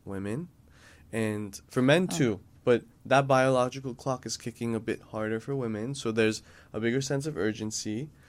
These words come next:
Speaker 1: So
Speaker 2: Mm-hmm.
Speaker 1: men can kind of, like, naturally take it a little bit easier, and that's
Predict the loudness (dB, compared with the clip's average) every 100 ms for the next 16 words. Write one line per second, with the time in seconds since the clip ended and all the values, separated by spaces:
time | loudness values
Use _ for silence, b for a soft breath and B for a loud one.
0 | B B -4 -2 0 2 2 2 -2 -2
1 | -2 0 0 2 2 2 0 0 -10 b
2 | b b b b -18 -4 2 4 4 2
3 | -2 0 -2 -2 -4 -4 -4 -2 -2 -2
4 | -2 -6 -6 -6 -6 -2 -2 -2 -4 -2
5 | 0 -2 -2 -4